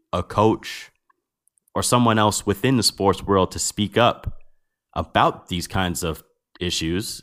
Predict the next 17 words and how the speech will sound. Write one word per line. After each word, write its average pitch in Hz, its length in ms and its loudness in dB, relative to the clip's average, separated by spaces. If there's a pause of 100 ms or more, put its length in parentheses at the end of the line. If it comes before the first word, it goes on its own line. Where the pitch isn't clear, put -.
in 92 100 -4
order 92 180 0
for 85 160 -2
us 127 220 2
to 85 160 -4
engage 76 320 -6
about 78 280 -4
it. 120 120 -4 (400)
We 143 140 2
should 156 180 2
be 120 120 4
able 110 220 4
to 101 60 -2
talk 110 220 0
about 107 200 2
it 104 60 -2
freely 113 560 2